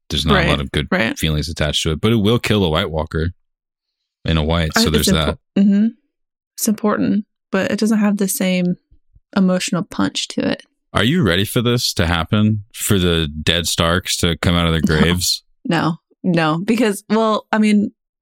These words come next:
Speaker 2: two seconds ago, we were talking about who's gonna make it. And I'm thinking about us having that conversation in a couple weeks, months before the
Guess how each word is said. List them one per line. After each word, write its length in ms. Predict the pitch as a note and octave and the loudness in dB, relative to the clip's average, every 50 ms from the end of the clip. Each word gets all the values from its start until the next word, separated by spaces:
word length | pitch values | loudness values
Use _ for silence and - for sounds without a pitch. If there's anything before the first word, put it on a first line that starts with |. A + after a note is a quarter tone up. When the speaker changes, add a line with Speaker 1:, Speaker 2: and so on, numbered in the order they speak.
| _ | _
Speaker 2:
two 160 | - - G#3+ G#3 | -4 -2 0 0
seconds 360 | - A3 A3 A3 A#3 G#3+ F3+ | 0 0 0 0 0 0 0
ago, 280 | D3 F3 E3+ E3+ E3 E3 | 0 0 0 0 0 0
we 120 | E3+ E3 | 0 0
were 80 | E3+ F3 | 0 0
talking 300 | - F3+ F3+ - - F3+ | 0 -2 -2 0 -2 0
about 280 | E3+ E3+ E3 D#3+ - E3+ | 0 0 0 -2 -2 0
who's 220 | F#3+ F#3 F3 - | 0 0 0 0
gonna 180 | - F3 D#3+ D#3 | -2 -2 -2 0
make 300 | D#3 D#3+ F#3 G3+ G3+ - | 2 2 0 0 0 -2
it. 260 | D3+ - D3+ - _ _ _ - - - - - - _ _ _ _ _ - | -2 -2 -4 -4 _ _ _ -20 -20 -20 -20 -20 -20 _ _ _ _ _ -2
And 100 | F3 F3 | 0 0
I'm 100 | F#3 F#3 | 0 2
thinking 300 | - G#3+ G#3 F#3+ G#3 F3 | 2 2 2 2 2 0
about 180 | F3 - - - | 0 0 0 0
us 360 | F3 F3 F3 F3 - - - | 0 0 0 -2 -4 -6 -4
having 320 | - G3 F3 F3+ F3+ F3 | -2 0 0 0 0 0
that 120 | D#3+ - - | -2 -2 -2
conversation 640 | - E3+ E3 D#3+ D#3+ - G3+ G3+ G#3 - - F3 E3+ | -2 -2 -2 -2 -2 0 0 0 0 0 0 0 0
in 100 | E3 D#3+ | 0 -2
a 60 | D3+ | -2
couple 520 | - - - - - D#3 D3+ D#3 - G3 _ _ - - - - - - _ _ _ _ | -2 -4 -4 -2 0 0 0 0 -2 -4 _ _ -20 -20 -20 -20 -20 -20 _ _ _ _
weeks, 500 | - F#3 G3+ G3 F3 - - - - - | 0 2 2 2 0 -2 -4 -4 -4 -2
months 680 | F3 F3 F3+ F3+ F3 - - G#3 - - - - - - _ _ _ _ _ _ - | 0 0 0 0 0 0 0 0 -2 -2 -4 -4 -6 -8 _ _ _ _ _ _ -4
before 420 | F#3+ F#3 - - F3+ F3+ F3+ F3 | -4 -2 0 0 0 2 2 0
the 340 | E3 F3 E3+ E3 E3 E3+ | 0 0 0 0 0 -2